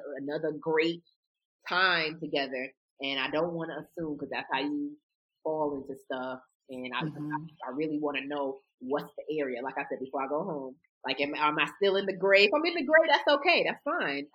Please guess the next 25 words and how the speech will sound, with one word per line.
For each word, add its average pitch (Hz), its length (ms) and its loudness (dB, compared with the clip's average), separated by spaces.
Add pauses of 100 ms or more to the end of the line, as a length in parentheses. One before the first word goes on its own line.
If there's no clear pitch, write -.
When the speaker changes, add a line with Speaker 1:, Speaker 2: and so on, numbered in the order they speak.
Speaker 1:
I 160 60 6
know 175 260 2
how 160 140 4
to 151 80 4 (140)
act 151 180 -2
accordingly. 170 560 -2
But 143 160 -2
if - 220 4
we, 185 240 -4 (160)
if 156 100 -14 (140)
we're 156 140 -2
gonna, 156 180 -4 (100)
going 147 140 -2
to 147 120 -12
be 139 160 -4
exclusive, 320 680 -2 (240)
and 180 140 0
at 185 160 6
this 494 120 10 (180)
time, 165 400 6 (600)
for 220 220 6
me, 220 480 2 (440)
being 202 220 2
exclusive 233 600 0 (100)
or 170 260 2